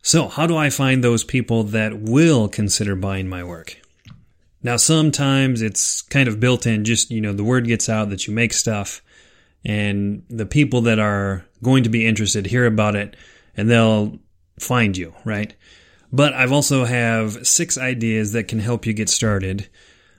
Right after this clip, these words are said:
with finding or creating a market. All right, so number one is to match your work to the venue.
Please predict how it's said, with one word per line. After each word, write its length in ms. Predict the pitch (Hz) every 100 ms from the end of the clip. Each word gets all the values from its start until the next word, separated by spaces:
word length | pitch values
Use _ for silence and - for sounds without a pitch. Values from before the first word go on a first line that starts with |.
| _
with 380 | 107 110 107 101 - - -
finding 560 | - 127 123 123 120
or 240 | 117 107 98
creating 760 | - 110 113 117 110 107 107 - -
a 140 | 107
market. 540 | 101 101 90 - - - - _ _ _ - - - _
All 160 | 107 120
right, 180 | 101
so 120 | 95 127
number 180 | 156
one 320 | 147 131 139 131 _ _ _ _ _ _ _ _
is 360 | - 113 110 107
to 160 | - 117
match 320 | 120 135 139
your 180 | 123 113
work 480 | 110 131 131 - - -
to 100 | 127
the 100 | 113
venue. 380 | 110 101 87